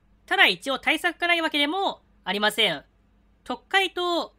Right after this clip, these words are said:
普通の快速列車を比較した場合、多分、千葉から東京間は約十分くらい所要時間が変わるのかなっていうふうに感じます。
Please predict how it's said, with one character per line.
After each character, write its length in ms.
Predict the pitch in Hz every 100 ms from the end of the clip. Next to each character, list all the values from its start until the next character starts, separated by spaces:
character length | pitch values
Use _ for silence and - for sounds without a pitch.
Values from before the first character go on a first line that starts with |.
| _ _ _ _ _ _
普 160 | 269
通 200 | 262 330
の 120 | 320
快 180 | - 311
速 220 | 302 311
列 160 | 311 294
車 100 | 302
を 40 |
比 60 | 285
較 180 | 294 277
し 40 |
た 100 | 285
場 120 | 277 277
合、 120 | 311
多 140 | 370
分、 260 | 320 180 139 _ _ _ _ _ -
千 120 | 381
葉 100 | 392
か 140 | 302
ら 60 | 214
東 200 | 220 220
京 200 | 254 240
間 160 | 208 185
は 100 | 190
約 240 | 233 202
十 140 | 165
分 240 | 175 269 294
く 100 | 339
ら 80 | 262
い 60 |
所 100 | 233
要 80 | 254
時 80 | 240
間 160 | 240
が 320 | 254 349 285 - _ _ _ _ -
変 80 |
わ 80 | 311
る 60 | 320
の 100 | 311
か 100 | 359
な 100 | 403
っ 40 |
て 120 | 403
い 20 | 247
う 40 |
ふ 60 | 220
う 20 |
に 60 | 208
感 140 | 175
じ 80 | 175
ま 160 | 170
す。 160 | 170 -